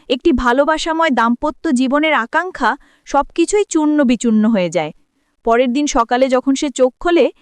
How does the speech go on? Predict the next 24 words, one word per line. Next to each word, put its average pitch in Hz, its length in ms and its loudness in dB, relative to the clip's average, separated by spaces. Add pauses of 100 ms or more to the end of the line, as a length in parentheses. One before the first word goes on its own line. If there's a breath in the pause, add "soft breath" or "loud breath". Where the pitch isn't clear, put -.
(220 soft breath)
নিজেকে 285 340 2
এক 403 140 -2 (100)
অচেনা 359 500 0
নরকের 294 540 2
বাসিন্দা 254 500 2
মনে 190 220 -2
হয়। 180 260 -4 (420)
তার 214 140 -2
শরীর 240 400 0
জুড়ে 320 240 0
ব্যথা, 240 520 -2 (300 soft breath)
মনে 294 240 4
একরাশ 285 480 0
ঘৃণা 226 460 2
আর 339 260 0
হতাশা। 202 640 -2 (540)
কিছুক্ষণের 254 520 0
মধ্যেই 240 340 2
সে 302 140 -4
জানতে 226 360 0
পারে 269 200 0
এক 277 160 0
ভয়ঙ্কর 247 540 0
সত্য, 208 480 -4